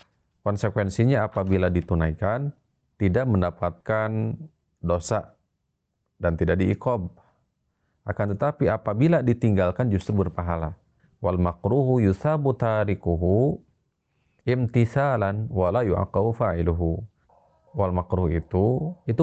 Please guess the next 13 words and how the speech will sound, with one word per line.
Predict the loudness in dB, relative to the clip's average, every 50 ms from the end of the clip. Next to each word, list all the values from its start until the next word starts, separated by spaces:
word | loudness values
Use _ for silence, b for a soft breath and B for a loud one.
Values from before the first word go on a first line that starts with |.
| 2
berpahala, | 2 2 0 -2 -4 -6 -4 -2 -2 0 0 0 -2
mendatangkan | 0 2 2 2 2 2 0 0 -4 -4 -2 -2 -4 -4 -2
pahala | -2 -2 -2 0 -2 0 0 0 0 -2 -2 -6 -6 -6
apabila | -6 -6 -4 -2 -2 -2 0 2 2 2 2 2 0 0
niat | 0 2 4 6 6 6 4 2 2 0
meninggalkannya | 0 2 2 2 2 2 2 0 -2 -4 -4 -4 -2 -2 -2 -2 -2 -2 -2 -4 -4
adalah | -4 -4 -2 0 0 0 2 2 0 0 0 0 2 0 0 -2 -4 -8 -8 -2 -2
imtisalan, | 0 0 0 -4 -4 -4 -2 -2 -2 0 0 0 0 0 0 0 0 -2 -2 -4 -6 -10 -12 _ _ _ _ _ _ _ _ _ -12
yang | -8 -4 -2
mengikuti | 0 0 0 0 0 0 0 0 2 0 0 0 -2 -6 -10 _ _ _ _ _ _ _ _ _ _ _ _ _ _
sunnah, | _ -4 -2 0 2 2 2 0 0 -2 -6 -6 -6
mengikuti | -4 -4 -4 -4 -4 -4 -2 2 2 2
syariat. | 2 2 0 0 -2 -2 -4 -4 -4